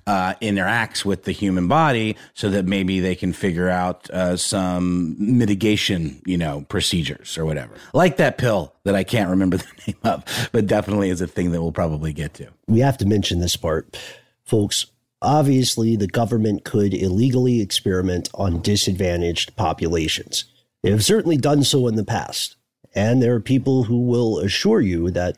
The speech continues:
Speaker 2: the experiments like this continue in the modern day. But there's a problem with those experiments. Sometimes they have survivors, and survivors have a tendency to, you know, talk to people about the horrible things that happen to them. And so Project Gabriel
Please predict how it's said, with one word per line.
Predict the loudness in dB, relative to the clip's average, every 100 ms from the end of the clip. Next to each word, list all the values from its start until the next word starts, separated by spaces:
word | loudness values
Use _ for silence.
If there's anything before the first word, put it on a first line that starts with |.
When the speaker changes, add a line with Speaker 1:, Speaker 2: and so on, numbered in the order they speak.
| -2
Speaker 2:
the | 0 2 0
experiments | -2 0 2 0 0
like | -2 -2
this | -4 -4
continue | -2 -2 0 0 0
in |
the | 0
modern | -2 -2 -4
day. | 0 2 2 0 -6 -18 -18 -20 -2
But | 2
there's | 2 2
a |
problem | 2 2 2 0
with | 0 -2
those | -2 -2
experiments. | -4 -2 0 2 0 -2 -10 -20 _ _ _ _ _ -2
Sometimes | 0 2 2 2 2
they | 2
have | 2
survivors, | 0 2 2 2 0 -6 -8 -10 _
and | -2 0
survivors | 2 2 2 2 0 0 -2
have | -2
a | -2
tendency | 0 0 0 0 0 0
to, | 0 -2 -2 -4
you | 0
know, | 0 0 -6 _ _ _
talk | 0 0
to | 0
people | -2 -4 -6 -14 _ _ -6
about | -2 0
the | 0
horrible | 0 0 -2
things | 0 0 0
that | 0
happen | 0 0 -2
to | -4 -4
them. | -6 -10 _ _ _ _ _
And | 2
so | 2 4 4 2
Project | -2 -2 0 2 0 -2 -2
Gabriel | 2 2 2 0 -2 -4